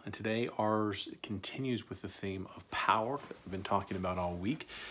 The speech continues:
And this isn't the physical kind of power. This is the kind of power that comes from having a strong spirit that is built on the foundation of your life in Jesus Christ. And so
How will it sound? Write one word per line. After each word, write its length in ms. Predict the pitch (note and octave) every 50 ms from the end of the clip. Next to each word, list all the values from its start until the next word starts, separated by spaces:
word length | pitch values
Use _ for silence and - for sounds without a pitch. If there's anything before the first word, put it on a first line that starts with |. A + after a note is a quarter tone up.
| - - -
And 100 | - A2
this 140 | G2+ F#2 -
isn't 240 | G2 G2+ G2+ G2 F#2+
the 140 | F#2 E2+ D#2+
physical 360 | - - - - - - A2+
kind 220 | F#2+ - G2 F#2+ F#2
of 80 | F2
power. 240 | - G2 G2 G#2+ B2
This 180 | A2+ G#2 - -
is 120 | F#2+ F2
the 140 | E2 F2 E2+
kind 240 | - - G2+ F#2+ F#2
of 140 | E2+ - -
power 320 | - - G#2 G#2 G2 F#2+ F#2+
that 160 | F#2+ - -
comes 280 | - - G2+ G2 G2 F#2+
from 200 | - - F#2 E2+
having 240 | F2+ F#2+ F2 F2
a 100 | D#2+ D2+
strong 560 | D#2 - - - - A2 G#2 G2+ G2 F#2+ G2 G2
spirit 480 | - - - A2 G#2+ G#2+ G#2+ G#2 - - - - - - - - - -
that 60 | G2
is 140 | F2+ E2+ F#2+
built 280 | G2+ A#2 A#2 A2+ -
on 80 | A2+ A2
the 60 | G#2+
foundation 840 | F#2 - F2 E2 E2 F2 F2 F2+ F#2+ G2+ C3 C3+ - - B2+ A#2+ A2+
of 180 | - - F#2 F#2
your 140 | F2 E2+ F2
life 320 | F#2 G2 G2 G2+ G2+ -
in 80 | F2+ E2+
Jesus 260 | E2+ D#2+ D#2 D2+ D2
Christ. 460 | - - - B2 C3 B2+ - - - - - - - - - - - - -
And 160 | A2+ G#2+ G#2
so 320 | - A#2+ A2+ A2 A2 -